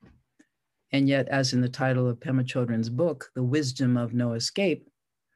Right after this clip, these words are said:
we can't even imagine to where that escape might be. Where are we going? And so around and around we go again and again, you know, being chased as a young cat chases after its own tail.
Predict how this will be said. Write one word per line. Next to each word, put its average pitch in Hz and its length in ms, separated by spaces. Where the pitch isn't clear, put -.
we 151 120
can't 165 240
even 156 200
imagine 139 680
to 135 120
where 143 320
that 131 220
escape 127 480
might 131 260
be. 185 300
Where 120 320
are 127 40
we 131 120
going? 160 400
And 139 140
so 156 200
around 143 480
and 147 140
around 127 340
we 120 120
go 117 320
again 117 300
and 113 120
again, 127 360
you 120 120
know, 110 120
being 127 280
chased 120 480
as 120 120
a 123 60
young 123 220
cat 127 420
chases 117 480
after 120 460
its 123 200
own 110 220
tail. 127 460